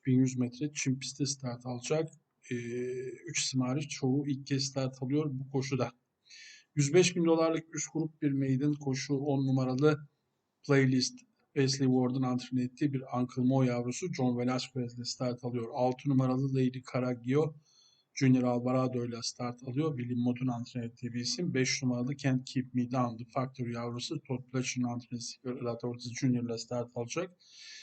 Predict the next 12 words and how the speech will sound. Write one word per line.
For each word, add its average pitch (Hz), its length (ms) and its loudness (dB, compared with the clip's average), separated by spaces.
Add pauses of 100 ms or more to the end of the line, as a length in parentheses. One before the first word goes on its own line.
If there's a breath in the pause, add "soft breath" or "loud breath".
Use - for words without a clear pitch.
(160 loud breath)
İki - 200 -4
numaralı 151 480 2
Esauria 151 720 4 (500 soft breath)
Jose 139 340 2
Ortiz 135 420 0
ile 127 100 2
start 127 360 -2
alacak 123 320 -2
olan 127 260 0
bir 123 80 -4
Super 131 380 -2
Saver 135 240 0